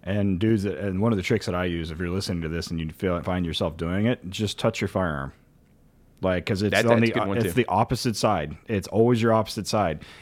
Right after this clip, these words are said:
Speaker 1: And when we're tracking, I'm constantly having guys, like, if we come around stand of trees, we come up around buildings, so we come up to corners, I have dogs down,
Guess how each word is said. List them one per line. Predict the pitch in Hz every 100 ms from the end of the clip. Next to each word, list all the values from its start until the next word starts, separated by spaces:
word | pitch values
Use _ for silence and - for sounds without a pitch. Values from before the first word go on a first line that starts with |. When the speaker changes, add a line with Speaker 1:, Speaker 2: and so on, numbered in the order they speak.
| -
Speaker 1:
And | 101 107
when | 95
we're | 95
tracking, | 95 123 139 104 92
I'm | 92
constantly | 95 101 92 104 95
having | 95 92 90
guys, | 82 80 80 78
like, | 95 82
if | 82
we | 95
come | 82 110 95
around | 92 87
stand | 107 92
of | 85
trees, | - 127 120
we | 98
come | - 104
up | 98 92
around | 90 90 87 85 85
buildings, | 110 120 117 107
so | 95
we |
come | 95 98
up | 92
to | -
corners, | 117 113 98 90
I | 80
have | 95 87
dogs | 95 90 87
down, | 90 98 113